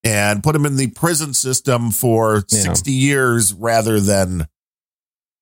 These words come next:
Speaker 1: yeah, I don't know. It's just
Speaker 2: And, and I, I understand the concept of not wanting to have an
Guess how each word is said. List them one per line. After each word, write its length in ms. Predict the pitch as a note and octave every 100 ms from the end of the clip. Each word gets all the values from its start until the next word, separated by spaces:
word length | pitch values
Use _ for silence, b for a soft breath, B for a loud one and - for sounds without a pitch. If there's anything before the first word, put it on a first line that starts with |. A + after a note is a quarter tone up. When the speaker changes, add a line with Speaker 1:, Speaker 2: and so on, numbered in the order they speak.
| -
Speaker 1:
yeah, 160 | G2+ F2
I 60 |
don't 140 | F2+ E2+
know. 160 | D#2+
It's 160 | F2+ -
just 180 | C3+ -
Speaker 2:
And, 200 | F3+ G3 -
and 160 | E3+
I, 260 | G3+ G3+ E3+ -
I 160 | D3+
understand 720 | D#3+ D3 C#3+ - D#3 D#3+ D#3 C#3
the 120 | B2
concept 760 | - B2 B2+ - A2 G#2+ - -
of 200 | A#2 A2+
not 300 | A#2+ A#2+ A2
wanting 560 | A2+ A2+ G#2 A2 G#2+
to 180 | - G#2
have 340 | G2+ G#2+ G2 G2
an 240 | F#2+